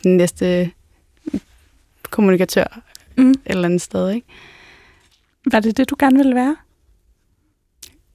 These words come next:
Speaker 1: Hvilket?
Speaker 2: For, en, den næste forlægger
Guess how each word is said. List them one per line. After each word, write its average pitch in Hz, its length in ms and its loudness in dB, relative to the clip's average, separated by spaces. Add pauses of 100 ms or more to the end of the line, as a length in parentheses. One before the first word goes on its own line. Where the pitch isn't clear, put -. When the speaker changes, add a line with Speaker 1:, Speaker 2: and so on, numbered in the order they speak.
Speaker 1:
Hvilket? 202 300 -2 (260)
Speaker 2:
For, - 180 -8
en, 254 340 2
den 233 220 2
næste 233 240 0
forlægger 247 560 0